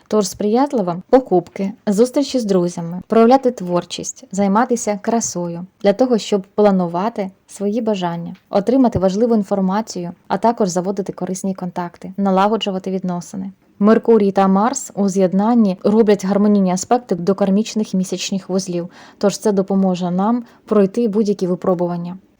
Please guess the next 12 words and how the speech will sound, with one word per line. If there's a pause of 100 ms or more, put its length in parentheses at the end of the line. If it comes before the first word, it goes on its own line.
(420)
А
зараз
за
традицією
подумайте
про, (400)
е,
ситуацію,
яку
ви
хочете
вирішити